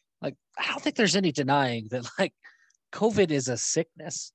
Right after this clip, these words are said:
Where it came from, sure, debate it. You know, how, how severe is the sickness? Yeah, sure, debate. But it's a sickness. Like, it's real. It exists. And, uh, anyway, he caught the virus.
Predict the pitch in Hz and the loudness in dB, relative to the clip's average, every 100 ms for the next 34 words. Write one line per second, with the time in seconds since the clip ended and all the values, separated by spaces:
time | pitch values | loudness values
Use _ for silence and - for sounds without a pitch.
0 | _ 151 202 190 151 294 277 247 254 240 | _ 4 6 6 2 2 2 4 4 4
1 | 233 226 - 170 113 - 151 139 127 101 | 4 -2 -2 2 0 -2 -2 2 2 0
2 | - 139 143 143 143 185 180 - - - | -8 -4 0 2 4 4 4 0 -20 -20
3 | - 160 143 - 135 117 240 240 220 - | -2 0 2 2 2 4 4 4 0 -2
4 | 202 214 208 214 208 220 208 - 170 117 | -2 -2 -4 -4 0 2 2 0 0 0
5 | 143 165 233 277 - 294 - 240 - - | -4 2 4 4 2 -2 2 0 0 -10
6 | 143 165 160 214 220 - 160 170 131 151 | -8 -4 -4 -2 -4 2 4 4 4 2
7 | 127 117 175 135 - - - - - _ | 0 -2 0 0 -4 -8 -12 -20 -20 _
8 | _ _ _ - 196 190 190 185 185 - | _ _ _ 2 4 6 4 2 0 0
9 | 190 196 143 139 180 - 151 - 160 202 | 0 2 2 0 -2 2 2 2 2 2
10 | 262 110 - - | 2 -4 -12 -18